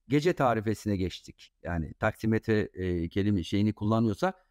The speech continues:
çok daha hızlandı. Fark-, fark-, farkındasın herhalde. Özellikle, e, seçimden yani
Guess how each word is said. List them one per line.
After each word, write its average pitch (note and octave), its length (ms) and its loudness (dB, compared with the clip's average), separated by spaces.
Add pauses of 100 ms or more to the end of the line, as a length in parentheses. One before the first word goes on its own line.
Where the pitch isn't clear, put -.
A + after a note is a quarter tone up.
çok G#3 240 0
daha E3 220 2
hızlandı. C3+ 640 0
Fark-, - 400 -2
fark-, G#2 240 -4 (320)
farkındasın A2+ 560 -2
herhalde. G2 400 2
Özellikle, B2 600 0 (540)
e, G#2 340 0
seçimden A2+ 640 -2 (280)
yani E2+ 200 -8